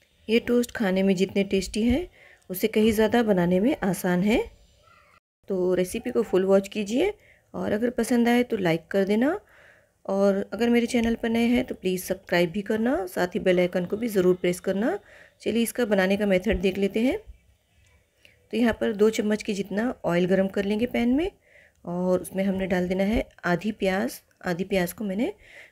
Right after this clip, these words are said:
बारीक चॉप किया है और दो हरी मिर्चों को मैंने बारीक चॉप कर लिया और डाल देंगे, और इसे हल्का सा सॉफ्ट कर लेना है। जब ये हल्का सा सॉफ्ट हो जाए तो इसमें हम थोड़ी सी शिमला मिर्ची डाल देंगे बारीक कटी हुई,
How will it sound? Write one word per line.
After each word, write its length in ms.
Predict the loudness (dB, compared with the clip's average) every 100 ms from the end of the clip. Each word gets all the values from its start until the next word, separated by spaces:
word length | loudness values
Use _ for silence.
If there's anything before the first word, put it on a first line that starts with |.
| -4
बारीक 300 | 0 2 0
चॉप 240 | 0 -2 -2 -4
किया 140 | -2
है 220 | 0 -2 -6 -16 _ _
और 320 | -8 -4 -2 0
दो 160 | 0
हरी 200 | 0 2
मिर्चों 380 | 0 0 -2 -4 -4 -10 -20 _ -6
को 60 |
मैंने 180 | -2 0
बारीक 300 | 2 0 0
चॉप 240 | -4 -6 -4
कर 120 | -2
लिया 140 | -2
और 60 | 0
डाल 220 | -2 0
देंगे, 300 | 0 0 -2 -6 _ _ _ _ _ _
और 240 | -6 -4 -4
इसे 320 | -6 -6 -8 -10 _ -6
हल्का 240 | -4 -4
सा 140 | -4 -4
सॉफ्ट 340 | -2 -4 -6
कर 120 | -6
लेना 220 | -4 -4
है। 160 | -6 -8 -14 _ _ _ _ _ _ _ _ _ _ -20 _ _ _ _ _ _ _ _ _
जब 200 | -6 -2
ये 60 | 0
हल्का 200 | 0 0
सा 120 | -2
सॉफ्ट 320 | 0 -2 -2
हो 40 | -2
जाए 200 | 0 0
तो 120 | -2
इसमें 300 | -6 -4 -4
हम 240 | -2 -4 0
थोड़ी 160 | 2 2
सी 200 | 0 -4 -6 _ -20 _ -4
शिमला 300 | 2 4 6
मिर्ची 280 | 4 2 4
डाल 200 | 4 2
देंगे 220 | 0 0
बारीक 280 | 0 -2 -4
कटी 220 | -6 -4
हुई, 220 | 0